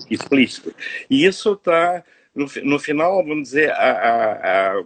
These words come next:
o mecanismo que tá por trás é muito simples, é o mecanismo seguinte:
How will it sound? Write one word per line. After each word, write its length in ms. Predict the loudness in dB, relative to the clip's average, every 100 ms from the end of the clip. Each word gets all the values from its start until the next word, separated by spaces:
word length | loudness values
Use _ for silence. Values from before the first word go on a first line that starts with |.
| -8
o 1200 | -20 -20 -20 -20 -20 -20 _ _ _ _ _ -20 -2
mecanismo 560 | 2 2 0 -4 -6
que 80 | -8
tá 160 | 0 -2
por 220 | -2 -6
trás 440 | 2 4 6 4
é 80 | 2
muito 300 | -2 -2 -6
simples, 720 | -10 -6 -4 -4 -6 -8 -4
é 260 | 2 4 4
o 80 | 2
mecanismo 720 | 0 -2 0 2 2 0 -6
seguinte: 640 | -6 -6 0 0 0 -6